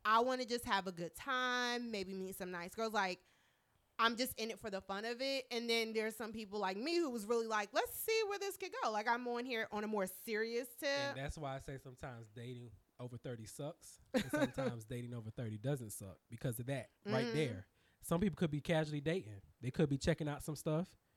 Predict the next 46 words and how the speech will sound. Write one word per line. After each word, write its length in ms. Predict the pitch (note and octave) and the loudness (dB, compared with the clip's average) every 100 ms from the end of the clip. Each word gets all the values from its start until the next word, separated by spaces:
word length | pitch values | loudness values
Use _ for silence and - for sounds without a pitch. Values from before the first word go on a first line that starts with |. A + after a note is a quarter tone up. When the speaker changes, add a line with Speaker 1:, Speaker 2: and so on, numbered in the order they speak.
| - | -8
Speaker 1:
Mm-hmm. 380 | G#3 G#3 G3 | -6 -4 -4
Speaker 2:
It 120 | G#3 C#3 | 0 6
could 120 | E3 | 8
be 60 | |
like, 140 | D#3+ D#3 - | 6 4 2
"Oh, 140 | B2+ | 2
okay. 360 | A2+ - C#3+ D3 - - | 2 2 0 0 -6 -10
I 40 | |
mean, 200 | C#3 D3 | -4 -2
yeah, 260 | D3 C#3+ C#3+ | 0 2 2
I'm 80 | D#3+ | 0
just 160 | D3 | 0
having 240 | F3+ D3 B2 | 2 2 0
fun. 320 | - F3 C#3 | 0 2 2
I'm 100 | C#3 | 0
not 160 | D#3+ B2+ | 0 2
looking 220 | - D#3+ | 2 0
for 100 | B2 | -8
nothing." 360 | A2+ G2 - F#2+ _ - | -8 -10 -14 -20 _ -12
Speaker 1:
Mm. 520 | F#3+ F#3+ F3+ E3+ E3 E3 _ | -6 -4 -4 -8 -12 -16 _
Speaker 2:
On 140 | C#3 C#3 | -4 2
the 100 | C#3+ | 2
other 160 | E3 | 2
hand, 160 | D#3+ C#3 | -2 0
you 80 | D3 | 0
have 100 | B2+ | 2
some 120 | D#3 | 2
people 60 | C3+ | 2
that 60 | B2+ | 0
are 40 | |
like, 80 | A#2+ | 0
"Oh, 220 | D#3 D#3 B2 | 4 4 4
I'm 240 | C#3 C#3+ A#2+ | 0 -2 -2
looking 260 | D3+ D#3 C3+ | -4 -2 -6
for 180 | C#3+ | -6
somebody. 500 | B2 B2 A2 G2+ E2+ - _ _ _ _ _ _ - | -6 -8 -8 -10 -12 -18 _ _ _ _ _ _ -4
I'm 220 | C#3+ D#3+ | -4 0
ready 200 | D3+ C#3+ | 2 2
to 40 | |
Speaker 1:
Okay. 100 | D#3+ | 2
Speaker 2:
settle 200 | D#3+ C#3 | 2 0
down. 420 | E3 C#3 A2+ A2+ C3+ _ _ _ _ _ _ _ - | 0 0 -2 -4 -8 _ _ _ _ _ _ _ -8
I'm 200 | B2 B2+ | -6 -2
ready 200 | B2+ B2+ | -2 -2
to" 400 | - C3+ B2+ B2+ C3 - F3+ | -2 -2 -2 -6 -10 -12 -4
Speaker 1:
Yeah. 180 | F3+ | -4